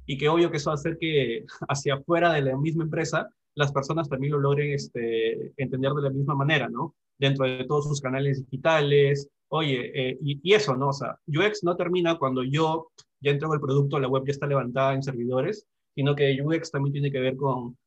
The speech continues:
con temas de, de postventa, atención al cliente, o sea, U X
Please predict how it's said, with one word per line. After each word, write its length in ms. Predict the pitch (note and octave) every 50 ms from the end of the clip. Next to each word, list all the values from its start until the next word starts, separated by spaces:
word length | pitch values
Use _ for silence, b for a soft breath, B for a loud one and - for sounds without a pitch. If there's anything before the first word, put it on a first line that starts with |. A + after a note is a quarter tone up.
| _ _
con 160 | _ C3 B2+ B2+
temas 300 | C3+ C3 C3+ C#3 C#3 C3+
de, 160 | B2 A2+ -
de 160 | - B2+ A2
postventa, 840 | - C#3 C3+ C3 D3+ D#3 D#3 D3 C#3+ C#3 C#3 C3+ C3+ C3 C3 B2+ B2+
atención 380 | B2 B2+ B2+ B2 - C#3 C3
al 80 | C3 C3+
cliente, 580 | - C3+ C3+ C#3+ C#3+ D3 D3 C#3 C3+ C3+ C3 B2
o 60 | A#2
sea, 140 | - C3 A#2+
U 200 | A#2+ B2+ C3+ D3+
X 280 | E3+ E3 - - - -